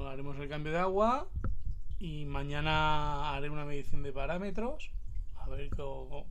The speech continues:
qué tal están. ¿Veis ahí? El alga filamentosa.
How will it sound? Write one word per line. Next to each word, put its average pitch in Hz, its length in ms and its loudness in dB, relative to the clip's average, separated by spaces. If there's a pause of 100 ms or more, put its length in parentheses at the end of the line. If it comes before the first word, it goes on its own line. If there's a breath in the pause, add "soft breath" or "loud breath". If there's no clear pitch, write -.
qué 147 140 4
tal 135 240 -4
están. 180 420 -2 (1000 loud breath)
¿Veis - 260 -2
ahí? 220 340 -2 (200)
El 143 100 2
alga 147 180 -2
filamentosa. 156 800 -4